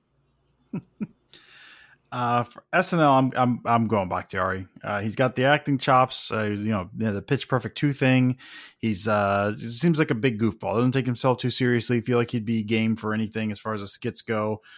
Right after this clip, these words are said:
Speaker 2: which is what you need. Athletes, athletes on S N L are always a mixed bag, man. Um, if you get someone that, that's willing to make a fool out of themselves, uh, that, that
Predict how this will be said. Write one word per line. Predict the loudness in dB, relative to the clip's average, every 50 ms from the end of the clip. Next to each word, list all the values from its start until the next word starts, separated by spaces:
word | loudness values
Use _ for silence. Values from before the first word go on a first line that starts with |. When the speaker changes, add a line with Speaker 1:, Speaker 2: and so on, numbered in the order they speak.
| -20 -20 -20 _
Speaker 2:
which | -2 0 0
is | 2 2
what | 2 0 2 4
you | 4
need. | 4 4 4 4
Athletes, | 2 2 2 2 2 0 0 0 -2 -6 -6 -4 0
athletes | 0 0 2 0 0 2 2
on | 2
S | 2 2 2 0
N | 0
L | 2 2
are | 2 0
always | 0 -2 -4 -6
a | -8
mixed | -8 -10 -10 -10
bag, | -10 -10 -10 -10 -10
man. | -10 -10 -10 -10 -12 -14 _ -6
Um, | -4 -2 0 0 0 0 -2 -4 -6 -8 _ _ -20 -20 -20 -20 _ _ -8
if | -4
you | 0
get | 0 0 2 2
someone | 2 4 4 6 6
that, | 4 4 2
that's | 0 0 0
willing | 0 2 4 4 4 4
to | 4
make | 4 2 0
a | -2
fool | -4 -4 0 4 4
out | 4 4
of | 4
themselves, | 0 0 2 4 4 4 2 0 -4 -6 -2
uh, | 0 2 4 4 4
that, | 4 2 2 2 0
that | -2 -2 -2